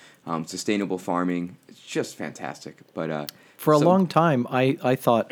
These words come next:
Speaker 2: <clears throat> I, I know this isn't true now, but for a long time I thought Wendell Berry was a Supreme Court justice.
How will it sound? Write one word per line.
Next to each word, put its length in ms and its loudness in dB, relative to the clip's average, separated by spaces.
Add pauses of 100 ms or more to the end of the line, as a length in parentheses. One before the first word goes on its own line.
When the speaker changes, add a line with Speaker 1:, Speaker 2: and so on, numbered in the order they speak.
(160)
Speaker 2:
<clears throat> 140 -20
I, 180 0
I 40 2
know 180 2
this 160 0
isn't 240 -2 (200)
true 200 -2
now, 240 0
but 160 -8
for 140 -2
a 40 2
long 220 2
time 180 0
I 60 2
thought 220 -2
Wendell 260 -2
Berry 280 2
was 200 -6
a 60 -10
Supreme 480 -6
Court 260 -6
justice. 540 -12